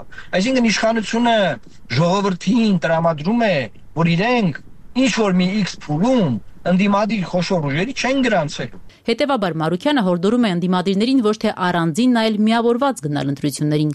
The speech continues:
Speaker 2: քանի որ մեկ խոշոր ընդդիմադիր ուժին չգրանցելը շատ ավելի բարդ է լինելու և կարող է հանգեցնել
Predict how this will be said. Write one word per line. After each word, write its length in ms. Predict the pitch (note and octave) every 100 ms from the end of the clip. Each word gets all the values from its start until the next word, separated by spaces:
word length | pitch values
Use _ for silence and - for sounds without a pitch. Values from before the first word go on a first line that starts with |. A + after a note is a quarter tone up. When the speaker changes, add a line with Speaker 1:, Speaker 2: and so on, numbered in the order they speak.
| -
Speaker 2:
քանի 180 | E3+ E3+
որ 100 | E3+ F#3
մեկ 220 | G3+ D3+ -
խոշոր 340 | E3 - B3+ A3+
ընդդիմադիր 440 | G3 G3 F#3 F3+
ուժին 240 | D#3 G#3 B3+
չգրանցելը 640 | - D#3 D3+ C#3+ A3 A#3+ A#3+ - - -
շատ 240 | A3+ A3
ավելի 260 | F#3+ F#3 G#3+ F#3+
բարդ 260 | G#3+ F#3 D#3+
է 40 | C#3+
լինելու 340 | D3 C#3+ C#3+ E3
և 140 | A#3 -
կարող 240 | C3 D3+ E3+
է 60 | D3+
հանգեցնել 520 | C#3+ D3+ D3 F3